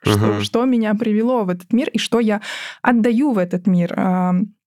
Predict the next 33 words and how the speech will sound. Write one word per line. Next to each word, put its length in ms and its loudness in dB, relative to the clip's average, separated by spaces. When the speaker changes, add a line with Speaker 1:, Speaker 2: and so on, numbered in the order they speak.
Speaker 1:
так 140 0
вот, 200 0
э, 280 0
если 220 0
мы 60 2
встречаем 460 -2
людей, 460 0
э, 280 0
в 100 -2
лет 200 -2
сорок, 360 0
которых 480 -2
не 220 2
звенят 520 0
и 100 4
не, 260 2
не 140 2
задаются 440 0
эти 140 -6
вопросы, 300 0
они 120 2
действительно, 300 -4
мне 100 2
кажется, 300 -2
могут, 460 -2
э, 420 0
напугать, 580 0
потому 320 0
что 300 -2
как 140 0
будто 220 0
бы 80 0
что-то 460 -2